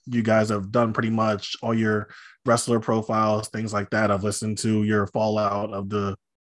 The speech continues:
twenty sixteen G W E, like, multiple times and stuff like that. So I've always really appreciated the way to, in which you guys detailed, talked about, and broke down wrestling.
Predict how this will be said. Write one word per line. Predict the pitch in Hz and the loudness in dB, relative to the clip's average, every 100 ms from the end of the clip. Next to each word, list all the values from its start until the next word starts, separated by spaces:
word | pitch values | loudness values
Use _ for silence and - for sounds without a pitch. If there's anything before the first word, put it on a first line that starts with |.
| - - | -16 0
twenty | 135 120 | 2 2
sixteen | 117 - 127 117 | 0 0 2 4
G | 110 | 4
W | 120 113 117 120 | 4 4 4 4
E, | 117 101 | 4 0
like, | 95 95 _ | -6 -10 _
multiple | 113 107 104 107 | -6 -6 -4 0
times | 113 107 101 98 | 2 4 0 -2
and | 98 | -4
stuff | 117 101 | -2 -2
like | 107 98 | -4 -4
that. | 104 98 92 _ | -4 -2 -4 _
So | - 127 117 110 - - _ _ _ _ - | 4 8 8 6 -4 -20 _ _ _ _ 2
I've | 131 127 | 4 6
always | 131 131 127 113 | 4 8 6 6
really | 123 123 | 4 2
appreciated | 120 117 123 113 107 | 2 0 2 -2 -2
the | 107 | -2
way | 110 107 | 0 0
to, | 107 - | -4 -6
in | 123 | -4
which | 113 107 | -2 -2
you | 113 110 | -2 0
guys | 110 107 104 101 - _ _ _ _ - 123 | 2 4 2 -2 -6 _ _ _ _ -12 -2
detailed, | 117 117 113 113 110 104 | 4 4 4 4 4 4
talked | 113 107 | 2 2
about, | 110 110 107 | 0 0 0
and | 107 101 | -4 -4
broke | 107 110 | -4 0
down | 110 101 | 0 0
wrestling. | 98 101 147 151 170 | -2 -2 2 2 2